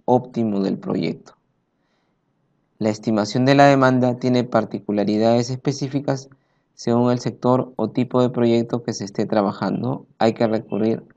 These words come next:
a diferentes metodologías para cada sector. Efectivamente, la demanda se estima de diferentes formas de acuerdo a la tipología de proyecto.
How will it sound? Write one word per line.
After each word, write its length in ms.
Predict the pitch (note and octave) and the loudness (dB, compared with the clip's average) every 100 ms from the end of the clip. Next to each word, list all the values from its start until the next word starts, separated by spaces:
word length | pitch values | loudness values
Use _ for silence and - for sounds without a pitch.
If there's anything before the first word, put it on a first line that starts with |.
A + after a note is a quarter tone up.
| _ _ _ _ | _ _ _ _
a 80 | A2+ | 2
diferentes 560 | A#2 - A2+ A#2+ C3 | 2 2 2 2 0
metodologías 800 | B2 A#2 G2+ G2+ G2 G2 A2 A2+ | -2 0 2 2 2 -2 -4 -6
para 260 | - G2 G2 | -4 -4 -4
cada 280 | - G2+ - | -4 -4 -4
sector. 440 | - - - - - _ _ _ _ _ _ _ | -6 -8 -10 -10 -16 _ _ _ _ _ _ _
Efectivamente, 1000 | G#2 G2+ G2+ G#2+ G#2 A2 A#2+ A#2+ C#3+ - _ _ _ _ _ | -10 -10 -4 0 0 0 -2 -2 -6 -6 _ _ _ _ _
la 260 | - A2+ A2 | -4 0 0
demanda 680 | A2 B2 B2+ B2+ B2+ B2+ - _ _ _ _ _ _ _ _ _ _ _ | 0 0 0 0 -2 -4 -8 _ _ _ _ _ _ _ _ _ _ _
se 420 | - A#2 G#2+ - - _ _ _ _ | -6 -2 0 -2 -10 _ _ _ _
estima 560 | A#2 A2+ - C3 B2+ B2 | -10 -10 -4 0 2 2
de 140 | A2+ | 2
diferentes 580 | A2 G#2+ A#2 A#2+ B2+ B2 | 0 -2 0 0 0 -4
formas 460 | - B2 B2 B2 | 0 0 0 -2
de 80 | B2 | -2
acuerdo 360 | A2+ A#2 A2+ A2+ | -2 -2 0 2
a 40 | |
la 140 | A2 G#2 | 0 -2
tipología 640 | G2+ G2+ G2+ G2+ - A2 | -4 -2 -4 -4 -2 0
de 80 | G#2+ | 0
proyecto. 540 | G#2 A2 A2 G#2+ G#2 | -2 0 2 2 -2